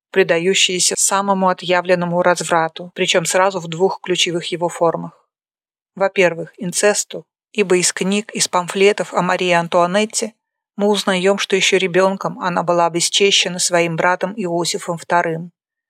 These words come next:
Затем стала любовницей Людовика пятнадцатого, а затем перешла к его Шурину. Так что дофин, вероятно, является сыном графа Д'Артуа.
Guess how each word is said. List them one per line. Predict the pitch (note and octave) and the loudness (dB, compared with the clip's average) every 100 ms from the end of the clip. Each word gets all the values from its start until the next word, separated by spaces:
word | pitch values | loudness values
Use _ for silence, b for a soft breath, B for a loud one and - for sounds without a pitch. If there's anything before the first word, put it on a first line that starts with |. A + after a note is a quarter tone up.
| _ _ | _ _
Затем | E3+ F3 G#3 G#3+ | -2 2 2 2
стала | - F#3+ F3+ | 0 0 2
любовницей | F3 D#3+ F#3 F#3 E3+ F3+ | 0 2 0 0 -2 0
Людовика | F3 F3 E3+ E3 | 2 2 2 -2
пятнадцатого, | F3 E3+ E3+ D#3+ - - F3+ F3 F#3 _ _ _ _ _ _ | -6 -4 -2 -2 -2 -6 -6 -12 -18 _ _ _ _ _ _
а | F3+ | -8
затем | F3 E3+ G3+ G3 | -2 0 0 -2
перешла | G3 F3 - F3 F3 | -2 0 0 0 -2
к | - | -2
его | E3 E3+ | -4 -2
Шурину. | - F3 E3 E3+ F3+ _ _ _ _ _ _ _ - | 0 -2 -2 -6 -10 _ _ _ _ _ _ _ -4
Так | G3+ - | -2 0
что | G3 | -2
дофин, | F3 F3 - A3 A3 | 0 0 2 2 2
вероятно, | G#3 F#3+ F#3 F#3 F3+ F3+ | 2 2 2 2 0 -4
является | F#3+ F#3 F#3 E3+ F3+ | -2 2 2 2 0
сыном | E3+ G#3 G3+ G3 | 0 2 2 0
графа | F#3 F3 F3 F3+ | 0 0 0 -2
Д'Артуа. | F3+ - - E3+ D#3+ D#3+ | 0 0 0 0 0 -4